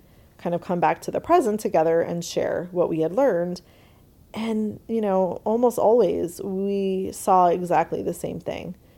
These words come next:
or we were told similar things. So it's something you really, if you're interested in, have to gain trust in. And I think that's part of the spiritual path too.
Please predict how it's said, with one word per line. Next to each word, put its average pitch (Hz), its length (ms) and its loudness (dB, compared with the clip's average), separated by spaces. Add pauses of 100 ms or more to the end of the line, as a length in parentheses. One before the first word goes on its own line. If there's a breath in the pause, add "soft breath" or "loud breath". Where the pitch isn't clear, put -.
(140)
or 180 140 2
we 170 120 2
were 170 160 0
told 170 360 -2
similar 170 380 -4
things. - 440 -10
So 208 460 4 (320 loud breath)
it's 226 160 2
something 403 380 2
you 190 140 2
really, 196 540 6
if 190 120 -6
you're 185 100 -2
interested 180 580 0
in, 175 280 -2
have 196 360 0
to 170 460 0 (360 soft breath)
gain 190 320 2
trust - 380 -2
in. - 380 -8
And 180 140 -4
I 175 80 -2
think 170 280 -4
that's 165 280 -2
part 175 260 -2
of 180 100 -4
the 175 80 -4
spiritual - 520 -6
path - 340 -6
too. - 380 -2